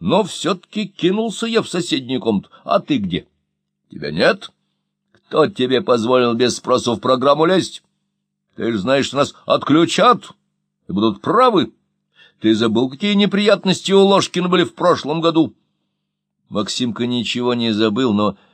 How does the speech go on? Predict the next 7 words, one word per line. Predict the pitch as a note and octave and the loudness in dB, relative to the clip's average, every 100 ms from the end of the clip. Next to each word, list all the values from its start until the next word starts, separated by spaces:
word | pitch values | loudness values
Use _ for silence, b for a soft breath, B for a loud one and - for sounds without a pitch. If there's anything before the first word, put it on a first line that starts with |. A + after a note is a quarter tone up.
| b - | b -8
не | F3 | 0
очень | G#3 G3 G#2 G2 | 2 2 -2 -2
переживал | G2+ F#2+ F#2+ G#2 F#2+ F#2+ _ - | 0 0 2 2 0 -4 _ -6
из-за | G2 F2+ G#2+ | -4 -2 -2
неприятностей | G2 G#2 G#2+ G2+ G2 - | -2 0 0 -2 -8 -8
старика | G2+ G2+ G#2 G#2 | -12 -8 -4 0
Ложкина. | G#2+ G2+ - G2 | 0 -2 -6 -14